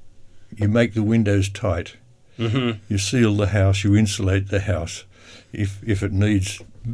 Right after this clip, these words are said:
Speaker 1: better electrical systems in it, you get that done, right? Um, and heat, air conditioning. Everyone wants air conditioning now.
Speaker 2: Sure.
Speaker 1: So you've gotta put in H V A C, uh, but you can put it in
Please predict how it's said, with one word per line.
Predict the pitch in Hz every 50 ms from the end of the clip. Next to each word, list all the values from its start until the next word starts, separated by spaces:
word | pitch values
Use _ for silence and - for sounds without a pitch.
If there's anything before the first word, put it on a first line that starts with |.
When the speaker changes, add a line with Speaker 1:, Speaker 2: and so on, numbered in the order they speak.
| 127 - - - - -
Speaker 1:
better | 113 117 110 107 110 107
electrical | 107 110 117 117 - - 120 113 - 113 104
systems | 98 - 131 120 98 - - 123 117 101 107
in | 123 120 117
it, | 120 120 - - - - - - - - - - -
you | 104
get | 98 98 110 101 98 -
that | 117 117 107 98
done, | - 95 73 73 67 - - - - - - - - - - - - - - - - - -
right? | 104 101 98 101 104 101 101 - - - -
Um, | 107 107 104 98 90 90 98 - - - - - - - - - -
and | - 98 101 98 98 101 - -
heat, | - 110 117 123 - - - - - - - -
air | 98 104 107 104
conditioning. | 104 110 98 92 113 104 101 - 98 101 101 101
Everyone | 104 113 123 131 123 120 113 110 107
wants | 107 101 95 98
air | 95 95 101 98
conditioning | 98 101 92 92 90 87 - - 92 92 87 90
now. | 92 87 90 101 117 101 98 - - -
Speaker 2:
Sure. | - - 127 120 107 107 107 101 - -
Speaker 1:
So | - - 117 104 101 98 98 98 98 101 -
you've | - 101 98
gotta | 98 107 113 110 107
put | 101 98 - 107 101 98
in | 101 95 95
H | 95 98 98 98 -
V | - 104 98
A | 95 90 80
C, | - - - 117 120 135 139 139 135 - - - - - - - - - - - - - -
uh, | - 120 120 117 117 123 117
but | 113 101 139 139 123 -
you | 120 117
can | - 131 117
put | 98 - 143 131
it | 120 110
in | 113 113 110 110 110 104